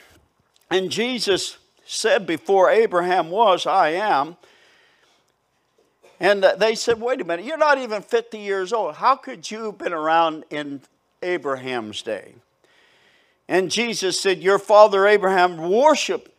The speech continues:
or rejoiced to see my day, and he saw it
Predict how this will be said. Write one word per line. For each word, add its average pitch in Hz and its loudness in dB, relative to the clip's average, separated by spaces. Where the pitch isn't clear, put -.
or 175 6
rejoiced 254 2
to 180 -4
see 180 -2
my 156 2
day, 156 0
and 202 2
he 190 -8
saw 269 4
it 190 2